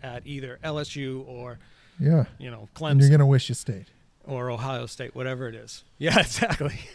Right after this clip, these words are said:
Speaker 2: You know what I mean?
Speaker 1: At that
Speaker 2: It's
Speaker 1: point, when you're getting your fucking head pounded in,
Speaker 2: Yeah.
Speaker 1: you're gonna wish you were a fucking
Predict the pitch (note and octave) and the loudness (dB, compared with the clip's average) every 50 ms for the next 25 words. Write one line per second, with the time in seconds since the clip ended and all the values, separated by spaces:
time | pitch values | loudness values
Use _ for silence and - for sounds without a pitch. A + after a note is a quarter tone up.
0 | A3 F#3+ - - G3+ - - B3 G#3+ D#3+ E3 D#3 D#3 D3 C#3 C3+ D#3 E3+ G3 F3+ | -8 -8 -8 -8 -12 -10 -6 -4 -4 -4 -2 -4 -6 -6 -6 -4 -4 -2 0 0
1 | F3 F3+ F3+ D#3 E3+ F3+ E3 D#3+ E3 D#3+ D3+ C#3+ C#3+ C3+ D#3+ E3 F3+ E3+ D3 C3+ | 0 0 -2 -2 -2 -2 -2 -2 -2 -2 -2 -2 -2 -2 -4 -4 -4 -6 -10 -10
2 | - - D#3 D3 - C3+ B2 A#2+ G2 - - D#3 D3+ D3+ D3+ C#3+ - - C#3+ C3 | -10 -10 -12 -12 -12 -12 -14 -14 -14 -12 -10 -8 -8 -8 -10 -10 -12 -10 -8 -8
3 | B2 B2+ B2 A#2+ A#2 B2 B2 A#2+ A#2+ B2 A#2+ - _ - - _ - D3+ D3+ C#3 | -8 -8 -10 -10 -10 -10 -10 -10 -10 -12 -14 -20 _ -20 -20 _ -8 -6 -6 -6
4 | - C#3 B2 C#3 C3+ C3 C3 C3+ C3 A#2+ - - C#3 C3 B2+ A#2+ A#2 A2+ G#2+ - | -6 -8 -8 -8 -8 -8 -8 -8 -8 -8 -8 -10 -8 -8 -8 -10 -10 -12 -14 -16
5 | B2 A2 A2 A#2 A2 G#2+ | -18 -18 -16 -16 -18 -18